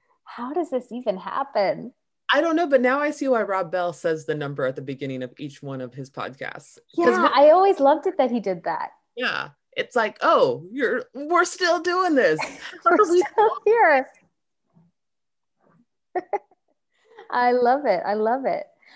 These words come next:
Speaker 1: Um, well, it's so good to be here with you, Kristen. It's so good to podcast with you. And thank you, I guess, for anyone who might be listening to this podcast for being loyal and,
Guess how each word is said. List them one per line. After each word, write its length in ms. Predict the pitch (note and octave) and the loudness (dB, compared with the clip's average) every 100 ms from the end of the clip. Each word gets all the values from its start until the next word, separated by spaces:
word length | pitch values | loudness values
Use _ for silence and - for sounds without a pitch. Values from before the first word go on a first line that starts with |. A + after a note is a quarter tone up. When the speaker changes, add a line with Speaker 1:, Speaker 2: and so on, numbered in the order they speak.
| G#3 - | -14 -2
Speaker 1:
Um, 260 | G#3+ G#3 - | 0 0 0
well, 160 | A#3 | 0
it's 140 | A#3 A#3 | 0 2
so 100 | C#4+ | 0
good 200 | C#4+ B3 | 2 0
to 40 | |
be 180 | G#3+ A#3 | -4 -6
here 220 | C4+ B3+ | -2 0
with 220 | G3+ G3+ F3+ | 0 -4 -6
you, 280 | E3+ F#3+ G3 | -4 -4 -6
Kristen. 400 | F3 E3+ F3 G3 | -12 -10 -10 -10
It's 140 | G3 - | -10 -6
so 120 | F#3 | -6
good 180 | F#3+ F#3 | -6 -10
to 60 | |
podcast 560 | F3 E3+ - - F3 - | -10 -10 -10 -10 -12 -12
with 140 | F3 | -12
you. 180 | D#3+ D#3+ | -8 -8
And 140 | F#3 | -8
thank 280 | F#3 F#3 - | -8 -8 -8
you, 160 | A3+ G#3+ | -6 -6
I 100 | F#3+ | -6
guess, 320 | F#3+ G3 - - | -8 -8 -10 -6
for 240 | F#3+ - | -6 -4
anyone 340 | F#3+ G#3+ G3+ G3 | -8 -8 -6 -8
who 120 | G3+ | -8
might 200 | F#3+ F#3+ | -8 -8
be 60 | F3 | -6
listening 380 | F#3+ - C#4+ B3+ | -6 -6 -12 -10
to 60 | |
this 160 | E3 E3 | -10 -10
podcast 540 | E3+ D#3 - E3 E3+ | -8 -8 -6 -8 -8
for 80 | F3+ | -10
being 320 | F3+ F3+ F3+ - | -8 -8 -10 -8
loyal 580 | F3 G#3+ D#4+ E3+ - _ _ | -4 0 0 -2 -6 _ _
and, 300 | E3+ E3 D#3+ | -12 -12 -14